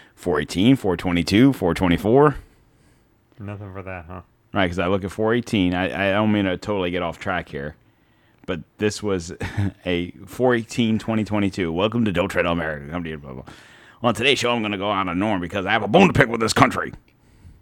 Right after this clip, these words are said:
Speaker 2: <laughs>
Speaker 1: What's an Illuminati?
Speaker 2: How many episodes have started that way?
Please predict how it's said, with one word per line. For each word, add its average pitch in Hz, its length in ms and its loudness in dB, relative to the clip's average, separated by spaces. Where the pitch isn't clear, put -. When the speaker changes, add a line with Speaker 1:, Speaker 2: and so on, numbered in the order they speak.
Speaker 2:
<laughs> - 0 -
Speaker 1:
What's 180 300 2
an 196 100 6
Illuminati? 190 680 6
Speaker 2:
How 117 120 -2
many 120 160 0
episodes 113 480 -6
have 110 140 -8
started 110 340 -4
that 117 200 -6
way? 95 260 -8